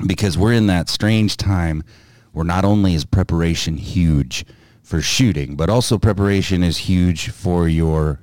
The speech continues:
physical fitness. Draw tags, draw results are out. Some folks have got some out west hunts, which are literally right around the corner. And Dan, we're glad that you're here today. Glad to have you. How you doing?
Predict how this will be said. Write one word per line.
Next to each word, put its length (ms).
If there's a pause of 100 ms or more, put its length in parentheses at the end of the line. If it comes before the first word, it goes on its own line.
physical 400
fitness. 680 (1040)
Draw 280
tags, 360
draw 180
results 460
are 100
out. 300 (240)
Some 240
folks 280
have 120
got 200
some 140
out 160
west 280
hunts, 420
which 260
are 160 (200)
literally 580
right 200
around 280
the 100
corner. 440 (720)
And 220
Dan, 360 (180)
we're 180
glad 220
that 140
you're 120
here 140
today. 280
Glad 220
to 60
have 180
you. 60
How 60
you 140
doing? 340